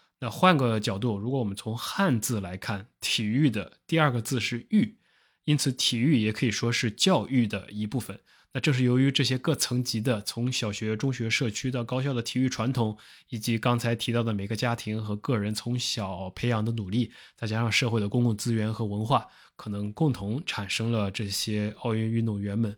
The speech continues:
但同时我们也可以看到，每个站在大型比赛的小朋友身后，甚至都有好几百甚至上千个平日里一样苦练但却没有入选的。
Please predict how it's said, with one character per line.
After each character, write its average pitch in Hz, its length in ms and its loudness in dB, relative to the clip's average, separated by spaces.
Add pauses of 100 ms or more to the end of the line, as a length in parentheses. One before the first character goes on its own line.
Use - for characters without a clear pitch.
(420)
但 151 100 0
同 139 200 2
时 160 120 2
我 143 120 4
们 123 120 2
也 107 140 0
可 - 220 0
以 170 100 4
看 127 320 -2
到， 104 220 -8 (100)
每 110 220 2
个 151 200 6
站 127 320 4
在 120 240 4
大 143 240 0
型 123 300 2
比 110 180 -2
赛 139 200 2
的 117 200 -2
小 101 220 2
朋 120 160 0
友 127 80 2
身 156 240 4
后， - 240 0 (260)
甚 147 220 4
至 143 100 6
都 135 140 4
有 117 100 4
好 117 220 2
几 135 140 4
百 120 220 -2
甚 127 200 2
至 120 140 0
上 143 200 6
千 139 240 4
个 131 280 0 (160)
平 123 200 4
日 170 140 10
里 120 140 6
一 101 240 0
样 214 180 8
苦 - 240 -4
练 104 300 -6
但 135 120 0
却 139 140 0
没 107 160 2
有 170 160 4
入 127 100 2
选 101 240 -4
的。 - 120 -20